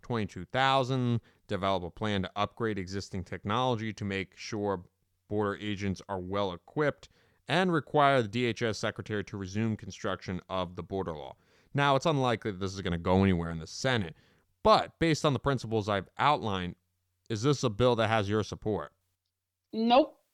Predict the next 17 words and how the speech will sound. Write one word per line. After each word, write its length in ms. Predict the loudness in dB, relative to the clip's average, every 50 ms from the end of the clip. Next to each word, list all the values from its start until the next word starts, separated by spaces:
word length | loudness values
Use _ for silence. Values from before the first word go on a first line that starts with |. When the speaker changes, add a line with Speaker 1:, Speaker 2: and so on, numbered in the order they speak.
| _ _ _ _ _ -2
Speaker 2:
<laughs> 80 | 0 4 6 6 6 6 6 4 4 4 2 0 2 2 2 0 -2 -10 -10 -8 -8 -10 -10 -10
That's 360 | -6 2 6 8 8 8 6 6
the 100 | 4 4
bill. 300 | 4 6 4 6 8 8
I'm, 300 | 8 8 6 4 2 -4 0
I, 360 | 2 4 4 4 4 4 2 2 2
I, 300 | -2 -6 -2 4 6 6
I 40 | 6
have 200 | 8 6 6 6
to 80 | 4 2
sit 280 | 4 4 2 4 6
down 340 | 6 8 8 10 8 8 6 6
and 180 | 4 2 4
propose 480 | 4 4 6 8 8 10 10 10 8 8
my 240 | 6 6 8 8 6
bill, 360 | 6 4 2 2 2 2 2
propose, 580 | 2 2 2 6 8 8 10 10 8 8 4